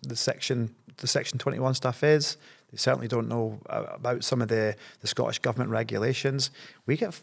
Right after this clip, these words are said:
we get messages on Facebook every week. We get phone calls from people every week saying, "Oh, my, my, you know, my, my mortgage has gone up to this, and I can, I'm underwater on the mortgage, and I can't afford it anymore."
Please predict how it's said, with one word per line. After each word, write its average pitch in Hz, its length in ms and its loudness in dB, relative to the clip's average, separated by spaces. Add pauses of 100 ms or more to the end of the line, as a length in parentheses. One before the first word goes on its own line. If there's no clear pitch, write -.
we 147 120 4
get 190 200 0
messages 110 480 -2
on 92 140 -2
Facebook - 420 -4
every 98 300 -8
week. 101 180 -4
We 107 100 -6
get - 120 -8
phone 120 280 0
calls 107 320 0
from - 80 -12
people 110 120 -2
every 104 180 -4
week 110 200 -4
saying, 104 320 -2 (640)
"Oh, 143 260 0
my, 104 220 -2
my, 123 240 -6
you - 80 -2
know, 107 240 2 (300)
my, 113 200 -2
my 117 160 2
mortgage 127 400 6
has 113 60 -4
gone 113 120 0
up 107 140 -2
to 113 80 -2
this, - 440 0 (100)
and 110 120 -2
I 101 80 -4
can, 101 360 0
I'm 107 120 0
underwater 110 520 4
on 101 80 0
the 101 80 -2
mortgage, 107 360 0
and 104 80 -4
I 98 40 -6
can't 110 200 -6
afford 131 360 0
it 117 60 2
anymore." 107 460 -2